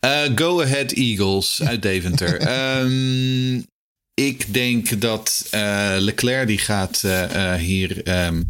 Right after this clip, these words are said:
Speaker 1: die gaat wraak nemen, die gaat winnen. Eh, Max Verstappen wordt tweede, Sergio Perez wordt derde. En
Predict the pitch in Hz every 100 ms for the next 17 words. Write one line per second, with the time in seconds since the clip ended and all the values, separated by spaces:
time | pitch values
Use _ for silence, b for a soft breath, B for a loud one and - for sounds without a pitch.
0 | - - - - 92 90 98 87 95 110
1 | - 117 131 117 90 98 117 143 92 87
2 | 90 95 92 107 - - 120 - 101 -
3 | 113 113 113 117 - 107 98 - 123 110
4 | 92 90 92 98 104 104 - b b b
5 | b b _ _ _ - 90 90 90 90
6 | 90 90 90 90 87 87 87 87 85 87
7 | 87 87 78